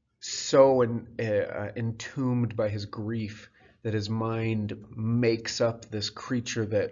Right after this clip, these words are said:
that flies in his room, perfectly still upon this bust of Athena above the door and stays there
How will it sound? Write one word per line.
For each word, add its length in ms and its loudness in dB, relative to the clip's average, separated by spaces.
that 340 -2
flies 640 4
in 80 0
his 220 0
room, 640 0
perfectly 840 2
still 640 4
upon 420 -4
this 300 -4
bust 600 -2
of 100 -8
Athena 480 -6
above 280 -2
the 60 -6
door 500 -4
and 260 -4
stays 640 -4
there 460 -8